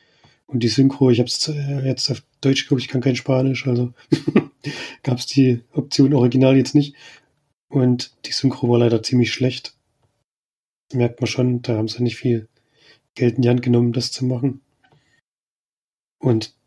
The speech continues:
dadurch verliert der Film schon einiges. Von der Story her fand ich ihn jetzt nicht so schlecht. Der ist jetzt nicht kein mindblowing Film oder so, aber hat schon so seine tr-, zwei, drei Twists.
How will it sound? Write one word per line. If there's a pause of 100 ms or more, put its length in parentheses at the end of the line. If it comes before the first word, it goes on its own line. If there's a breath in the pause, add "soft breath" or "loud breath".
dadurch
verliert
der (100)
Film
schon
einiges. (120)
Von
der
Story
her
fand
ich
ihn
jetzt
nicht
so
schlecht.
Der
ist
jetzt
nicht (1700)
kein
mindblowing
Film
oder
so,
aber (100)
hat
schon
so
seine
tr-, (320)
zwei,
drei
Twists.